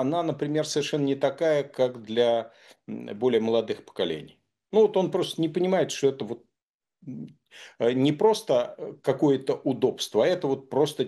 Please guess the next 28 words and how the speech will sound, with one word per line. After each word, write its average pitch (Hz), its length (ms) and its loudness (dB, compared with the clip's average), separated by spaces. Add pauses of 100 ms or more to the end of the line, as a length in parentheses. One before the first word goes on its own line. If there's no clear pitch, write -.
часть 143 320 2
жизни, 104 440 -4
без 87 180 -8
которой, 123 500 2 (220)
ну, 110 100 -4
просто, 110 540 0
м, 107 220 0
м, 117 300 -6
как 107 180 2
будто 123 200 -2
ты 107 60 -2
пришёл 156 300 2
в 147 40 -2
магазин, 98 480 0
а 92 80 0
там 143 260 2
хлеба 87 380 -4
нет. - 340 -14 (240)
Да, 76 160 -2
вот 95 320 -8
для 107 180 -2
него 139 300 2 (200)
с - 100 -8
хлебом 156 420 2
понятно, 208 480 2
с - 120 -8
интернетом 151 560 0
непонятно. 95 640 -4